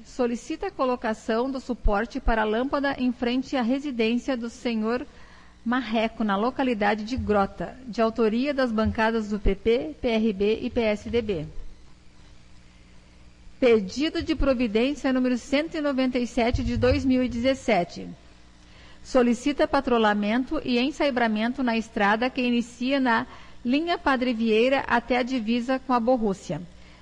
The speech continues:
de autoria do vereador Cláudio Luiz Sana, P M D B. Pedido de providência número cento e noventa e oito de dois mil e dezessete.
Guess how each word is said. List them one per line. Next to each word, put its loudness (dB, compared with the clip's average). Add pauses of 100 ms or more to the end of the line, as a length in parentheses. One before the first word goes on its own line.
(960)
de 0
autoria 2
do -4
vereador 2 (100)
Cláudio 2
Luiz 0
Sana, 0
P 0
M 2
D 2
B. -2 (2000)
Pedido 4
de 2
providência 2
número 2
cento -2
e -4
noventa 0
e 2
oito -2
de -8
dois 2
mil 4
e -4
dezessete. -2